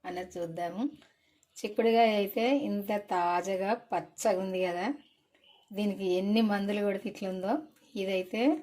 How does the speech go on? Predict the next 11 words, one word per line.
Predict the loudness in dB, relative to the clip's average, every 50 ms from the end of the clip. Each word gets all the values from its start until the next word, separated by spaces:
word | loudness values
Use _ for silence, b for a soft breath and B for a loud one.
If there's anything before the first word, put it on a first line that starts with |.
| -8 _ _ _ _ _ _ -10 -6
సాల్ట్ | -2 0 0 0 0 0 -2 -4
వేసి | -2 -4 -4 -6
ఒక | -6 -6 -6 -6 -4
నాలుగు | -6 -6 -6 -8 -6 -4
సార్లు | -4 -2 0 0 0 0 0
కడుక్కోవాలి, | -2 -4 -6 -6 -6 -6 -6 -4 -2 -2
చాలా | 0 0 2 0 0 0 -2 -6
నీళ్ళు | -6 -6 -6 -6 -6 -6
పోసి | -6 -6 -4 -4 -2 -2 -4 -6 -10 b b b b b b b _ -8
కడుక్కున్నాకనే | -6 -6 -6 -6 -6 -6 -4 -4 -4 -6 -6 -4 -4 -2 -2 -2
వండుకోవాలి. | -2 -2 -4 -6 -6 -6 -4 -4 -2 -2 -2 -2